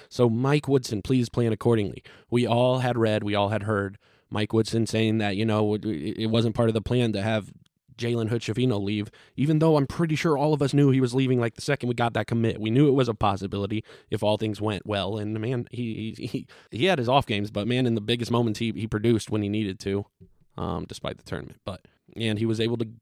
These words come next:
move on to the next level. Now, the same is, the same is being said about Liam McNeely,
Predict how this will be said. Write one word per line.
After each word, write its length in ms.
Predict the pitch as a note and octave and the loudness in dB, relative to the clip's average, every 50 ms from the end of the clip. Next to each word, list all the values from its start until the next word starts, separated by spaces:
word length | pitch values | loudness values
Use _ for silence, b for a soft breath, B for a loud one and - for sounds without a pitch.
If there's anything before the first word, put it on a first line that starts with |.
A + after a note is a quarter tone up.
| _ | _
move 260 | - A2+ B2+ C#3 C3+ C3 | -2 0 0 0 2 0
on 300 | B2+ B2+ C3 B2+ B2 A#2 | 0 0 0 -2 -2 -2
to 240 | - B2 B2+ B2 | 0 0 0 2
the 100 | A2+ A#2 | 0 0
next 220 | A2+ G#2 G2 - - | -2 -4 -4 -6 -8
level. 260 | E2 D2+ - - B B B B B B B | -10 -10 -10 -14 B B B B B B B
Now, 420 | - A2 A2 G#2+ G2+ G2 F#2 F2+ - - _ | -2 0 0 0 0 0 -2 -4 -8 -12 _
the 100 | - A2+ | -10 -6
same 240 | - B2 A#2 B2+ C3 | -4 -4 -4 -2 -2
is, 100 | B2+ - - | -4 -6 -6
the 140 | A#2 A#2 A2+ | -8 -8 -6
same 380 | - - C3 C3+ C#3+ C#3+ C#3 | -4 -2 0 2 2 2 2
is 160 | A2+ A#2+ A#2 | 0 -2 -4
being 180 | A#2 C3 C3 B2 | -4 -4 -4 -2
said 200 | - B2 A#2+ A#2 | -2 -2 -2 -2
about 180 | A2 A2+ A2+ A2 | -2 -4 -2 -2
Liam 220 | A#2 A#2 A2+ A2 | -2 -2 -2 -2
McNeely, 360 | G2+ G#2+ A2+ A2+ A2 A2 A2+ | -2 -2 -2 0 0 -2 -2